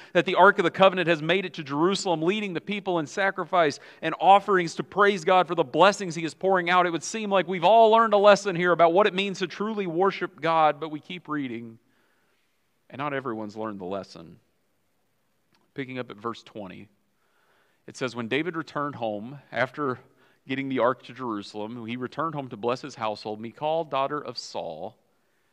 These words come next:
came out to meet him and said, 'How the king of Israel has distinguished himself today, going around half naked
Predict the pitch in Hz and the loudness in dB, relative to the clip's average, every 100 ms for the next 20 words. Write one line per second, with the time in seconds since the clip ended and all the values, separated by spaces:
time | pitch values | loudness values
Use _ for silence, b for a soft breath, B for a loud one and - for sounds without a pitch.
0 | _ - 147 151 147 127 113 110 - 92 | _ -12 -8 -6 -8 -10 -10 -12 -16 -16
1 | 98 98 - 98 - - _ _ _ B | -16 -16 -12 -10 -10 -16 _ _ _ B
2 | B B B B B B B B - 147 | B B B B B B B B 0 0
3 | - - 180 202 196 151 175 156 143 123 | 0 -4 -2 0 2 2 2 2 0 0
4 | 131 117 117 - 170 190 175 151 160 160 | -2 -6 -12 -6 -4 -2 -2 -2 -4 -6
5 | 135 156 135 - 120 151 127 104 151 165 | -2 -2 -2 -6 -4 -2 -2 -2 0 0
6 | 151 151 143 117 151 170 - 143 131 131 | 2 2 2 0 0 0 -2 -4 -4 -4
7 | 123 | -6